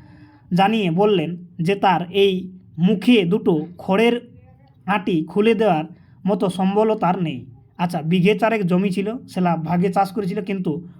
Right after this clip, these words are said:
পরপর দুই বছরের অজন্মার ফলে মানে চাষ হয়নি ভালো। তো ঘরের বলছে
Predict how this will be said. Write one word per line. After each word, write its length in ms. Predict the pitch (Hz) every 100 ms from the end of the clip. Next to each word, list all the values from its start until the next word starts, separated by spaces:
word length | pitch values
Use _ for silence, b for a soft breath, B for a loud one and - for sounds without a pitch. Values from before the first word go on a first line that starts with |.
| B
পরপর 380 | 190 214 214 220
দুই 220 | 180 196
বছরের 440 | 214 214 220 190 147 - B B B
অজন্মার 540 | 185 196 214 214 220 214
ফলে 340 | 196 147 123 - -
মানে 200 | 175 175
চাষ 200 | 190 185
হয়নি 220 | 190 185
ভালো। 280 | 156 165 247 - - - - - - - B B B -
তো 80 | 170
ঘরের 300 | 165 202 226
বলছে 400 | 233 180 151